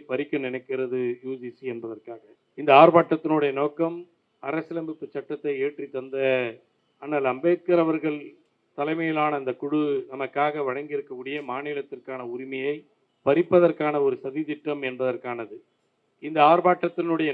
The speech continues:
நோக்கம் என்பது ஒரு கூட்டாட்சி தத்துவத்தை வழங்கியிருக்கக்கூடிய அரசியலமைப்பு சட்டத்தை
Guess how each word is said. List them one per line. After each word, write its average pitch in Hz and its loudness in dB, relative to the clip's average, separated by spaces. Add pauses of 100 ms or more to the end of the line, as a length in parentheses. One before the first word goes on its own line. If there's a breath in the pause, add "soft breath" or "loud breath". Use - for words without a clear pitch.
நோக்கம் 170 0
என்பது 151 0 (140)
ஒரு 131 -4
கூட்டாட்சி 170 4
தத்துவத்தை 160 0 (580)
வழங்கியிருக்கக்கூடிய 170 2 (920)
அரசியலமைப்பு 175 2
சட்டத்தை 165 0